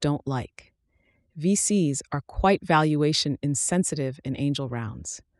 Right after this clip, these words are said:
partly because they are in general, and partly because they don't care that much about the returns on angel rounds, which they still view mostly as a way to recruit startups for Series A rounds later.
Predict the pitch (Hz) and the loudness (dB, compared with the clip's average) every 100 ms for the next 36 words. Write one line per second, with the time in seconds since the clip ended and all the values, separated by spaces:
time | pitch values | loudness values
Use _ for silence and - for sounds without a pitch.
0 | _ _ _ _ - 185 - 165 156 - | _ _ _ _ -2 0 2 0 -2 -2
1 | 151 147 143 135 127 135 175 175 110 135 | -2 0 0 0 0 2 2 2 -2 -6
2 | - _ _ - 147 - 202 185 165 - | -12 _ _ -6 -4 0 2 2 0 0
3 | 156 147 147 147 - - - 185 151 117 | -2 0 0 0 -4 -6 0 2 2 0
4 | 139 135 - 135 139 139 - 135 - - | -2 -4 -6 -4 -2 -2 -4 -6 -6 -4
5 | 180 147 127 - - 127 131 127 120 120 | -2 0 -2 -4 -6 -6 -4 -4 -6 -6
6 | 117 104 101 - 147 - 143 143 - 196 | -8 -10 -12 -10 -6 -4 -2 -2 -2 2
7 | 196 160 170 160 156 175 - 160 143 139 | 2 2 0 2 2 2 0 -2 -2 -2
8 | 139 143 151 139 139 - - 196 - - | -2 0 -2 -4 -8 -6 -6 -2 -2 0
9 | 165 156 - - - 135 - 156 143 135 | 2 2 -2 -6 -6 -6 -4 -2 0 0
10 | 139 143 135 127 135 143 147 139 101 | 0 0 0 -2 -2 -2 0 0 -4